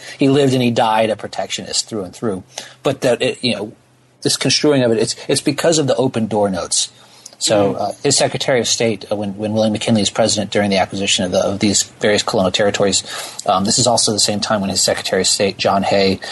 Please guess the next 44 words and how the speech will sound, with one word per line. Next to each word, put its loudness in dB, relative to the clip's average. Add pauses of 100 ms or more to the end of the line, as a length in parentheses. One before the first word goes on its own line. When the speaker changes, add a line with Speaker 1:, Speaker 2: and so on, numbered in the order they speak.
(100)
Speaker 1:
enunciates 2
the -6
open 0
door 2
notes, 2 (160)
calling 4
for -2 (400)
open 0
access, -4 (300)
um, -2 (680)
equal 4
access 0
to -2
the -6
China 0
market, -2
where 2
the -2
United 0
States 0
did 0
not 2
have 2
any -4
real 0
influence -4 (240)
or 2
access 2
to. -4 (540)
Um, -8 (400)
and 0
so 2
because 2
of 4
this 2
enunciation -4
of -2
what -4
kind -4
of -4
sounds -4
like -8
free -2
trade, -2